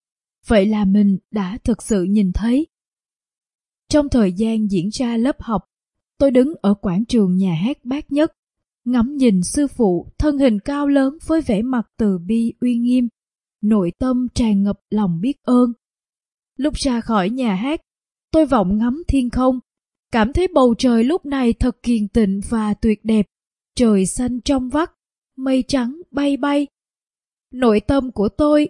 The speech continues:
ngập tràn hạnh phúc. Tôi đã có sư phụ rồi, tôi đã tu đại pháp rồi, tôi là người hạnh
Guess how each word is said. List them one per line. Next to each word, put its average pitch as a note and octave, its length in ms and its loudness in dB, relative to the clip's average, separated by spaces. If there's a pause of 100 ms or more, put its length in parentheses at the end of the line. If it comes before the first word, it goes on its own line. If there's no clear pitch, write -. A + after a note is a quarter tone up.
ngập A#3+ 260 -2 (120)
tràn G3+ 400 0
hạnh F#3 260 -6 (140)
phúc. E4 220 0 (800)
Tôi C4+ 180 6
đã G#3+ 180 0
có C4+ 300 -2
sư D#4+ 240 0
phụ B3 300 2
rồi, B3+ 380 4 (600)
tôi D4+ 300 4
đã A#3+ 280 2
tu D#4+ 340 0
đại A3 260 0
pháp D#4+ 320 -4
rồi, A3+ 420 2 (680)
tôi C4 360 4 (280)
là C4+ 300 4
người A3+ 340 6
hạnh G3+ 300 0